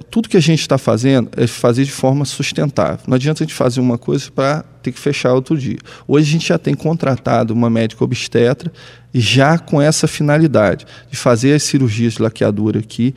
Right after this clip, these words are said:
e também fazer partos ele-, c-, cesáreas eletivas. Inclusive, uma das pessoas que está nesse projeto é o diretor do plantador de cano, o doutor Fernando, que inclusive ele, ele é, a, a esposa dele, me parece, é de Travessão de Barra, que também é obstetra.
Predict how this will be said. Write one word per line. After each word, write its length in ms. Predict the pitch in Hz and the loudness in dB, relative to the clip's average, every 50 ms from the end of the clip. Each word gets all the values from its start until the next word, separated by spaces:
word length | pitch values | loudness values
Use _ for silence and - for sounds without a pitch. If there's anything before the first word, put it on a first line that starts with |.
| - - - | -8 -8 -4
e 80 | 151 | -4
também 380 | 147 - - 170 156 131 135 143 | -4 0 0 0 2 2 0 0
fazer 320 | 139 - 139 135 143 156 | 0 2 0 2 2 0
partos 520 | - - 131 127 135 131 123 - - - - - - | -2 0 2 2 2 2 0 -4 -10 -16 -16 -14 -8
ele-, 240 | - 135 131 151 - - 143 | -2 0 0 0 0 -4 -6
c-, 180 | - - - - | -8 -8 -6 -4
cesáreas 600 | - - 151 123 107 113 127 139 143 143 120 135 | -2 0 0 2 2 4 4 4 4 2 2 2
eletivas. 580 | 143 156 170 170 - - 135 110 98 87 - - - - - - - - _ - | 2 2 2 0 2 0 2 2 0 -2 -8 -14 -16 -18 -18 -18 -20 -14 _ 0
Inclusive, 760 | 156 160 156 - 156 135 110 104 135 170 175 143 113 104 - - - - - - | 0 0 2 4 4 4 4 4 2 2 2 2 2 0 -4 -8 -16 -20 -20 -16
uma 320 | - - 151 147 165 170 156 | -6 0 2 4 4 4 4
das 160 | 151 151 - | 4 2 0
pessoas 440 | - 139 127 - - 135 131 - - | 2 0 0 2 2 0 0 0 0
que 80 | - | -4
está 260 | 127 - - - 135 143 | -4 -4 0 2 2 2
nesse 220 | 151 143 - - | 2 0 -2 -2
projeto 460 | - 120 113 110 127 139 147 143 160 | -2 0 2 2 4 2 2 2 2
é 20 | 151 | 0
o 40 | |
diretor 380 | 139 147 156 156 143 - - 147 | 2 2 2 2 0 0 -2 -4
do 80 | 147 156 | -4 -2
plantador 400 | - 156 147 165 156 139 143 147 | -2 -2 0 0 0 0 0 0
de 120 | 147 160 | -2 -2
cano, 420 | - - 139 131 120 110 110 113 - | -2 0 2 2 2 2 -2 -4 -8
o 400 | - - - 117 117 - 98 - - | -8 -4 -4 -4 -4 -4 -6 -8 -8
doutor 280 | - - 120 120 - 123 | -4 0 0 0 0 0
Fernando, 560 | - - 147 131 117 120 131 131 120 104 - | 0 0 0 2 4 4 4 4 2 0 -2
que 100 | - - | -4 -6
inclusive 420 | 156 - 175 160 139 165 170 165 165 | -2 0 2 2 2 2 2 4 4
ele, 180 | 160 160 165 165 | 4 4 4 4
ele 420 | 156 - 139 139 135 147 139 139 | 4 4 2 2 2 2 2 2
é, 160 | 135 131 - - | 4 2 2 0
a, 220 | - 113 - - - | 0 -2 -2 -2 -6
a 40 | - | -8
esposa 400 | - - - 170 180 165 151 127 | -8 -4 2 2 4 4 4 2
dele, 180 | 147 139 127 | 0 0 0
me 80 | 131 131 | -2 -2
parece, 360 | 131 131 123 127 135 - 139 | -2 -2 0 0 0 -2 -4
é 20 | |
de 60 | 135 - | -6 -4
Travessão 360 | - 135 139 135 135 - 143 | -2 -2 -2 -2 -2 -4 -6
de 80 | 147 | -4
Barra, 340 | 139 123 104 107 107 110 113 - - - - _ | -2 -2 -2 -2 -2 -4 -6 -10 -16 -20 -20 _
que 140 | - - | -12 -6
também 260 | - - 123 120 127 131 | -2 0 2 4 4 4
é 60 | 131 | 2
obstetra. 600 | 127 156 147 - - - 123 113 113 - - | 2 0 -2 -4 -2 0 0 0 0 -4 -8